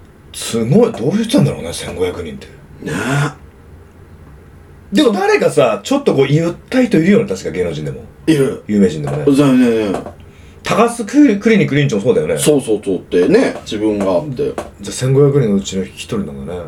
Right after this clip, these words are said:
Speaker 2: そう。まあ、千五百人ね、あの、日本グランドロッチの傘下の会員数は約千五百人で、そのうち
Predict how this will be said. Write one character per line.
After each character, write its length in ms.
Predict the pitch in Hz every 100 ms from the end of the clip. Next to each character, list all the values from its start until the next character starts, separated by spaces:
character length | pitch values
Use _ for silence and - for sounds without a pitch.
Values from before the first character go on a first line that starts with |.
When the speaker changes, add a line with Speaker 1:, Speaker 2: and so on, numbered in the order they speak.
| -
Speaker 2:
そ 180 | - 92
う。 460 | 82 76 67 - -
ま 100 | 202
あ、 40 | 202
千 180 | 214 202
五 80 |
百 240 | 214 208 226
人 280 | 202 180 - - -
ね、 300 | 214 226 - - -
あ 160 | - 127
の、 140 | 120
日 80 | 139
本 220 | 147 170
グ 100 | 165
ラ 120 | 170 170
ン 60 |
ド 100 | 165
ロ 120 | 170 170
ッ 60 |
チ 140 | - 143
の 140 | 143
傘 260 | 127 170 185
下 140 | 180
の 80 | 151
会 220 | 143 180
員 80 | 202
数 160 | 208 254
は 440 | 240 262 302 -
約 360 | - 240 - -
千 240 | - -
五 100 | 101
百 180 | 101 -
人 160 | - 262
で、 200 | 440 - - -
そ 180 | - 277
の 100 | 285
う 40 |
ち 140 | 247